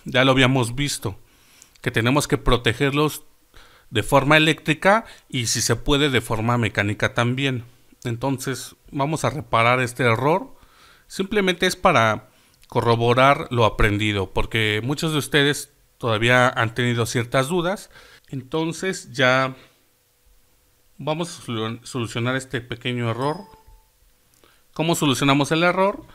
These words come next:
Simplemente con, con, colocamos contactos normalmente cerrados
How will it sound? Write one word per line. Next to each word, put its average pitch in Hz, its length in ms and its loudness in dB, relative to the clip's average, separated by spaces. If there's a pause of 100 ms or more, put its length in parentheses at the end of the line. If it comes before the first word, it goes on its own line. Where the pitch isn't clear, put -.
(140)
Simplemente 135 720 -2
con, 110 300 -4 (120)
con, 107 280 -6 (120)
colocamos 139 880 -2 (920)
contactos 135 640 -2
normalmente 120 600 0
cerrados 143 800 -4